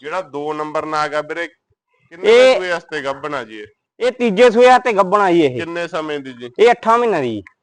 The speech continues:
Speaker 1: ਚੈੱਕ ਪਾਸ ਆ?
Speaker 2: ਹਾਂ, ਚੈੱਕ
Speaker 1: ਦੁੱਧੋਂ
Speaker 2: ਪਾਸ
Speaker 1: ਵੀਰੇ?
Speaker 2: ਵੀ ਆ, ਦੁੱਧੋਂ ਡਰਾਈ ਆ ਜੀ, ਇਹਨਾਂ ਛੱਡੀ ਨੂੰ ਵੀਹ ਦਿਨ ਹੋ ਗਏ।
Speaker 1: ਥਣਾ ਦੀ ਗਾਰੰਟੀ
Speaker 2: ਥਣਾ ਦੀ
Speaker 1: ਹੈ ਜੀ?
Speaker 2: ਫੁੱਲ ਗਾਰੰਟੀ, ਇੱਕੋ ਹੀ ਆ ਜਮਾਂ।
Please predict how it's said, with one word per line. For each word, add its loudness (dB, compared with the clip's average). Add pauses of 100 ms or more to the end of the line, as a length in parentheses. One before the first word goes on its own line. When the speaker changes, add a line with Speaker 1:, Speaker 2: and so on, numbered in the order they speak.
(320)
Speaker 1:
ਚੈੱਕ -20
ਪਾਸ -10
ਆ? -20
Speaker 2:
ਹਾਂ, 4
ਚੈੱਕ -2
Speaker 1:
ਦੁੱਧੋਂ 2
Speaker 2:
ਪਾਸ 4
Speaker 1:
ਵੀਰੇ? -2
Speaker 2:
ਵੀ 4
ਆ, 6
ਦੁੱਧੋਂ 4
ਡਰਾਈ 6
ਆ 6
ਜੀ, 4
ਇਹਨਾਂ 4
ਛੱਡੀ 0
ਨੂੰ 2
ਵੀਹ 2
ਦਿਨ 2
ਹੋ 0
ਗਏ। -8 (340)
Speaker 1:
ਥਣਾ -10
ਦੀ -12
ਗਾਰੰਟੀ 0
Speaker 2:
ਥਣਾ 6
ਦੀ 4
Speaker 1:
ਹੈ 2
ਜੀ? -2
Speaker 2:
ਫੁੱਲ 4
ਗਾਰੰਟੀ, 0
ਇੱਕੋ 0
ਹੀ 2
ਆ 0
ਜਮਾਂ। 0